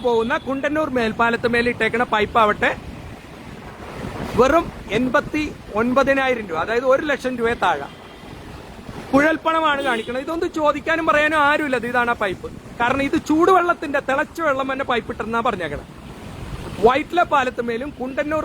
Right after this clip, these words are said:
പ-, മേൽപ്പാലത്തുമേലും നടന്ന അഴിമതിയാണ് കാണിക്കുന്നത്.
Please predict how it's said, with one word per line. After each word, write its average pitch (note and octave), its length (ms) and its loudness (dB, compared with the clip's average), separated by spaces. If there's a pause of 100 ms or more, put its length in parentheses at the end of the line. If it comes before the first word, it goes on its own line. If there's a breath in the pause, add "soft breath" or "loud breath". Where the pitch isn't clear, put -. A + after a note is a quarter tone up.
(120)
പ-, A#3+ 220 2
മേൽപ്പാലത്തുമേലും B3 840 0
നടന്ന A#3+ 280 2
അഴിമതിയാണ് C4 580 2
കാണിക്കുന്നത്. F#3+ 460 -2